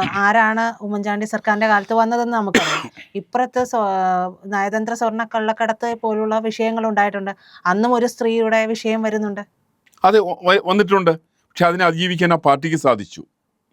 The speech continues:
Speaker 2: അതിന് കാരണം അവർ ഒറ്റക്കെട്ടായിട്ട് അവർ മുമ്പോട്ട് പോയി. കോൺഗ്രസ്സുകാരൻ്റെ പ്രശ്നം, കോൺഗ്രസ്സുകാരൻ വന്ന കോൺഗ്രസ്സുകാരന് സ്പേ-, പോലും സ്പേസ് ഇല്ല. അവിടെ സ്പേസ് വരുന്നത് മുസ്ലിം ലീഗിനാണ്. ഇപ്പൊ തന്നെ നമ്മളൊന്ന് ആലോചിച്ച് നോക്ക്, ജോസ് കെ മാണി കൊണ്ടുവരാൻ വേണ്ടിയുള്ള പരിശ്രമം നടത്തി. ആരെ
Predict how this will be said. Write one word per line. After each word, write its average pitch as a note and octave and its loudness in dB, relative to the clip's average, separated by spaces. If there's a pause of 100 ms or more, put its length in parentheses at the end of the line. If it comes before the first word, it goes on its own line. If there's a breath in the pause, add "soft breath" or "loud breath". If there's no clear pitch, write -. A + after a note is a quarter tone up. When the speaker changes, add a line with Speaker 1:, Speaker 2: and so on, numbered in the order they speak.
(420)
Speaker 2:
അതിന് D#3+ 2
കാരണം E3 4
അവർ D#3 2
ഒറ്റക്കെട്ടായിട്ട് D3 0
അവർ C#3 2
മുമ്പോട്ട് A#2+ -2
പോയി. F#2 -2 (360)
കോൺഗ്രസ്സുകാരൻ്റെ E3 2
പ്രശ്നം, B2 -6 (360)
കോൺഗ്രസ്സുകാരൻ E3 2
വന്ന C#3 0 (100)
കോൺഗ്രസ്സുകാരന് C3 2
സ്പേ-, - -4 (140)
പോലും B2 2
സ്പേസ് A2+ -2
ഇല്ല. D#2+ -6 (460 loud breath)
അവിടെ G3+ 4 (100)
സ്പേസ് D#3+ 4
വരുന്നത് C#3+ 2
മുസ്ലിം C#3 2
ലീഗിനാണ്. G#2+ 0 (920)
ഇപ്പൊ G#3 2
തന്നെ G#3 4
നമ്മളൊന്ന് F#3+ 2
ആലോചിച്ച് F3+ 0
നോക്ക്, D3 2 (360 soft breath)
ജോസ് E3+ 4
കെ F#3 6
മാണി F3 2
കൊണ്ടുവരാൻ D#3+ 2
വേണ്ടിയുള്ള D3+ 0
പരിശ്രമം C3+ -2
നടത്തി. G#2 -2 (380)
ആരെ F3 2